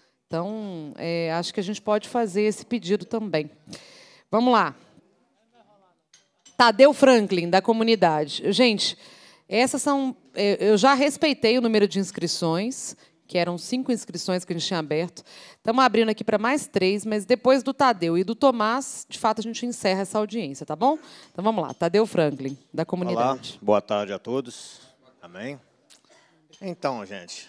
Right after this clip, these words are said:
Speaker 2: estamos aqui, eu vi de tudo acontecer aqui hoje, né? Essa maioria, essa galera junta aqui, acho que isso deveria estar dentro de começo, né? Um entendendo o outro, sei lá.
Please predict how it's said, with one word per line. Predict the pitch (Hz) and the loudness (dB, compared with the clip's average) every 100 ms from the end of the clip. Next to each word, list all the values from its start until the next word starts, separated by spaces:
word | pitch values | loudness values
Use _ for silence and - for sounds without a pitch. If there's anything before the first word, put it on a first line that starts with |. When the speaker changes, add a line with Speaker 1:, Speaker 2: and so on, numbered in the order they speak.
| _ | _
Speaker 2:
estamos | _ 139 165 147 | _ -12 -8 -10
aqui, | - 147 160 156 143 117 101 - | -8 -6 -6 -6 -6 -8 -12 -14
eu | 113 | -12
vi | 113 | -12
de | 143 127 | -12 -12
tudo | 131 135 | -10 -8
acontecer | 127 120 117 - 107 | -8 -10 -12 -12 -14
aqui | 110 | -14
hoje, | 95 92 - _ _ _ _ | -14 -14 -18 _ _ _ _
né? | 92 104 110 - _ _ _ | -12 -10 -10 -14 _ _ _
Essa | _ 104 | _ -12
maioria, | 107 104 107 | -8 -6 -6
essa | 107 113 | -8 -10
galera | 104 101 107 107 | -8 -6 -6 -8
junta | 98 104 110 113 | -12 -14 -16 -16
aqui, | - 107 | -18 -14
acho | 113 110 | -12 -12
que | - | -12
isso | - | -8
deveria | 123 117 120 | -6 -4 -4
estar | 120 110 | -6 -10
dentro | 117 | -12
de | 120 | -14
começo, | 127 107 120 - | -14 -12 -12 -12
né? | 110 - _ _ _ | -18 -20 _ _ _
Um | 101 | -16
entendendo | 113 110 110 110 107 | -14 -10 -8 -6 -8
o | 104 | -8
outro, | 101 120 - | -6 -6 -8
sei | 104 | -10
lá. | 95 104 127 | -6 -6 -6